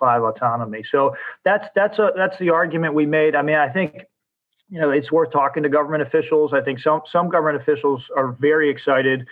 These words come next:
obviously, about the prospect of technology, but at the same time, you know, these are institutions that were built up with a very different challenge, right? A, a traditional state Department of Transportation,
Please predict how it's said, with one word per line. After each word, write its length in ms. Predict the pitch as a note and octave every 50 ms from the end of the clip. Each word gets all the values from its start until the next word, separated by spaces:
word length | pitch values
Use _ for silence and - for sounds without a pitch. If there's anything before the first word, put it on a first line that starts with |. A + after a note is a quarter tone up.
| - - - - - _
obviously, 380 | C3+ C3+ C#3 C3+ C3+ B2 - D3
about 220 | B2+ C3 C3 A#2+
the 80 | - B2+
prospect 500 | - D3+ C#3+ C3+ C3 - - C#3 C3 C#3
of 140 | C3 B2+ -
technology, 640 | C#3+ C3+ C#3 C3+ B2+ C3 B2+ C3 C3+ B2 B2 D3+
but 340 | C#3 B2+ C#3+ C#3 C3+ - -
at 140 | D3+ C3 B2
the 80 | D3 C3+
same 260 | - E3+ D#3 D3 C#3
time, 540 | G#3 A3 A3 F#3+ F3 D#3+ E3+ F#3 G3 G#3 -
you 80 | G#3+ G3+
know, 80 | E3
these 240 | C#3 D3+ D#3 C#3+ B2
are 140 | D#3 D3+ D3
institutions 800 | - D#3 D3+ - - C3+ - _ _ - D#3+ D#3 D#3+ D#3 C#3 C#3
that 100 | C#3 C3+
were 80 | B2+
built 300 | A#2+ - D3+ D3 C#3+ -
up 260 | C#3+ C#3 C#3 C#3 - _ - - - - _ C#3+
with 100 | C#3 C3
a 80 | C#3
very 320 | B2 A2+ E3+ E3+ F3 E3 C3+
different 320 | D3 D3 - C#3+ C3+ A#2+
challenge, 460 | - D3 C#3+ C3+ B2 A2+ A2 A2 A#2 -
right? 200 | B2+ B2+ C3 C3
A, 60 | B2+ B2 -
a 60 | C#3+
traditional 580 | C3 - - D#3 D3 E3 F#3 F3+ - F3 D3 B2+
state 320 | - - D3+ C#3+ C#3 B2
Department 420 | D3+ - - D3 C#3+ C3+ C3+ C3 B2
of 60 | B2
Transportation, 1040 | - C#3+ C3+ C3 C3 - - B2+ - - F#3+ G#3 G3 - - D3+ C3+ C3 C3 C3